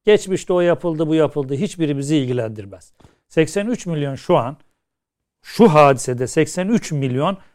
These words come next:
aynı şekilde yürekleri çarpmalı. Yok Osman Öcalan şöyle yapmış, yok öbürü H D P böyle yapmış, öbürü bilmem ne yapmış. Bir kimse amalarla başlıyorsa bu hadisede, ama şu var,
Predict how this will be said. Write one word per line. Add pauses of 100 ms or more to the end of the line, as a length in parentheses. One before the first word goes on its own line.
(160)
aynı
şekilde
yürekleri
çarpmalı. (640)
Yok
Osman
Öcalan
şöyle
yapmış,
yok
öbürü
H
D
P
böyle
yapmış,
öbürü
bilmem
ne
yapmış. (440)
Bir
kimse (180)
amalarla
başlıyorsa (480)
bu
hadisede,
ama (220)
şu
var,